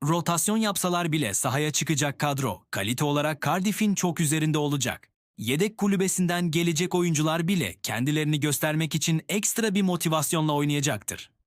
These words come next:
Yani Chelsea hangi kadroyla çıkarsa çıksın bu maçın mutlak favorilerinden biri ve skor üretme potansiyeli her zaman çok yüksek.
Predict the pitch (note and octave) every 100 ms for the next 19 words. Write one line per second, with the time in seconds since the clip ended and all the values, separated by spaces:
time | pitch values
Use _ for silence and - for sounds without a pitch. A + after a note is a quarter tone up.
0 | _ - G2 A2+ D3 D3+ F#3 F#3 - G2+
1 | - - C#3 G#3 A3+ G#3+ F#3 E3+ E3 D#3+
2 | - D3+ C#3 D#3+ F3 - C3 F2+ - G#2+
3 | B2+ C#3+ E3 D3+ D3 D#3 D#3 D#3 D3 D3+
4 | D3+ D3+ D3+ D3+ D3+ D#3+ A2+ F2+ - G#2
5 | - E3 F#3 F#3+ - E3+ D#3+ E3 D#3+ D3
6 | D3+ C#3+ D3+ C#3+ B2+ D3+ C#3 C#3 C#3 -
7 | D3+ - A2+ - G2 -